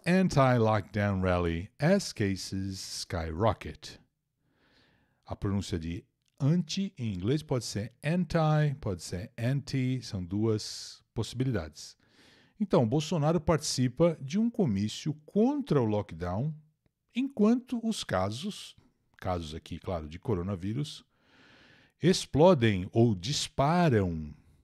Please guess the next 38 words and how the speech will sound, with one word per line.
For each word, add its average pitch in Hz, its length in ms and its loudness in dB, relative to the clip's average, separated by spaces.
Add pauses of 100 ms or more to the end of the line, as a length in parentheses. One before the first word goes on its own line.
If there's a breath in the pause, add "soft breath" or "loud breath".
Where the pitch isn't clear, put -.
Skyrocket 147 1200 0
é 151 100 2
crescer 151 720 -2
bastante. 117 460 -2
A 117 40 -2
gente 151 140 -4
vai 196 120 4
ver 127 300 4
ao 139 120 4
longo 120 360 2
do 123 160 0
texto 131 480 2 (2000 loud breath)
essa 113 800 6
terminologia 107 680 4
mais 110 220 2
de 117 100 -4
perto 101 480 2
no 92 100 -2
glossário 104 440 2
que - 100 -6
eu 110 40 -2
preparo 107 380 0
pra 113 140 -4
vocês. - 680 -8 (600 soft breath)
Aquele 107 280 0
like 101 220 2
bacana, 165 440 4 (1400 loud breath)
se - 140 -4
inscreva 107 320 2
no 98 80 2
canal 104 260 2
se - 80 -2
você 101 200 -4
estiver 95 200 -4
aqui 92 160 -4
pela 104 180 0
primeira 127 220 2
vez 151 500 2